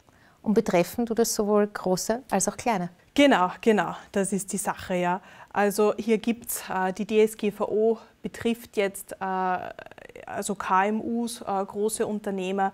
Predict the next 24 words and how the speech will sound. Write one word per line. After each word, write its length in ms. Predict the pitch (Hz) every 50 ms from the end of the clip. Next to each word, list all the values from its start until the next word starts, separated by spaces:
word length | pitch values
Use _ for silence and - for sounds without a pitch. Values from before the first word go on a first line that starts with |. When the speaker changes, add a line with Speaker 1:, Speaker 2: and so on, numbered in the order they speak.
| - _ -
Speaker 2:
genauso, 500 | - 196 180 165 160 175 185 175 - 185
ja. 200 | 175 175 175 185
Also 180 | - 190 - 196
hier 180 | 185 214 208
gibt's 380 | 202 - 220 202 - - - -
keine, 380 | - 196 180 185 196 196 196 196
keine 360 | - - 196 185 190 - -
Ausnahmen, 720 | 175 - 190 202 202 - 196 190 190 190 190 196 190 -
keine 260 | - 202 190 196 190
Kleinunternehmerregelung 1300 | - - 180 190 190 208 214 208 208 214 202 190 185 180 185 180 175 180 175 180 180 185 175 170 170 175 - - - _ _
sozusagen. 720 | - - 180 160 - - 170 - - 160 156 - - - - _ _ _ _ _ _ _ _ _ _ _ _ _ - - - - - _ _ -
Speaker 1:
Immer 320 | 240 240 254 262 254 214
wird 200 | 240 240 233 -
auch 120 | 233 - -
die 100 | - 220
Frage 440 | - - 180 170 175 180 - 214
gestellt, 680 | 208 226 208 - - - 196 190 190 208 208 208 - - - -
wer 300 | 214 190 190 208 208 208
prüft, 420 | 208 - 233 285 320 - - -
wer 160 | 226 233 233
straft? 560 | - - - - 285 277 - - - - - - - - -
Speaker 2:
<laughs> 180 | - - -
Ja, 160 | 226 202 170 - - - - - - 220 - - - - - - - - - - - - -
also 320 | 196 202 196 214 214